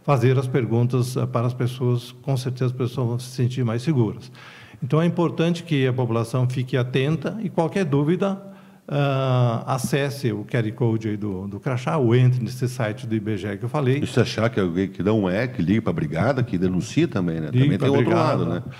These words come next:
Speaker 1: ligue pra brigada, pode ligar pra nós no I B G E também, na agência, que é três três dois um doze nove um. Nós estamos lá para dirimir todas as dúvidas e certificar a população se aquele é recenseador do I B G E ou não.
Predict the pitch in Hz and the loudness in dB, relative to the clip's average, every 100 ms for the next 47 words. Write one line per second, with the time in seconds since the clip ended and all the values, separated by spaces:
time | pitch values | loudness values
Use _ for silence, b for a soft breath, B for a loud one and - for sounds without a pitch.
0 | B B 131 127 123 110 107 113 127 123 | B B 0 0 0 0 0 0 0 0
1 | 135 123 117 120 120 110 113 127 117 110 | 0 0 2 0 0 0 2 2 0 -2
2 | 104 104 110 107 107 110 107 92 117 135 | -2 -4 -4 -4 -2 -2 -2 0 0 0
3 | - - 101 - 123 117 - 104 104 104 | -2 -10 -10 -6 -4 -4 -4 -6 -4 -2
4 | 104 95 113 101 110 101 95 101 95 107 | -4 -2 -2 0 -2 -2 -4 -6 -4 -2
5 | 143 B B B B 143 139 123 143 135 | -2 B B B B -4 -4 -2 -2 0
6 | 120 120 127 117 101 104 98 110 104 - | 0 0 0 -2 0 -2 0 -2 -2 -4
7 | 98 98 90 101 113 117 123 120 127 127 | -6 -6 -6 -4 -4 -2 -2 0 0 2
8 | 120 110 - - 120 - 123 131 127 123 | 2 0 -6 0 0 -2 -2 0 2 0
9 | 104 101 110 107 - 123 127 107 - 135 | -4 -6 -6 -6 -2 -2 -2 -6 0 0
10 | 117 113 123 117 120 117 117 98 113 104 | 0 2 0 0 -4 -4 -4 -4 -4 -6
11 | 104 98 104 107 - 127 127 113 | -8 -8 -8 -10 -8 0 2 2